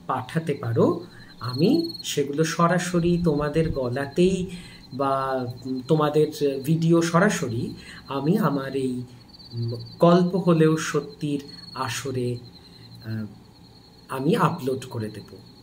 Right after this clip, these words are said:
আশা করি আজকের গল্পগুলি তোমাদের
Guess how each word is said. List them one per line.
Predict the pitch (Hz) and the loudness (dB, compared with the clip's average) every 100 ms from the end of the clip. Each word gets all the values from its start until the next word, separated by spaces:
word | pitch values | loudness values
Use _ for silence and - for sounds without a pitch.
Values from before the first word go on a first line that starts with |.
| - - - - - - - | -20 -20 -20 -20 -20 -20 -2
আশা | - 160 - 185 | 4 4 4 0
করি | 185 180 185 | 2 4 2
আজকের | 135 135 - - 160 | 0 -4 -4 -2 0
গল্পগুলি | 143 131 - 131 131 135 208 | 0 -4 -6 -10 -6 -4 -4
তোমাদের | 160 123 117 131 | -2 -2 -2 -4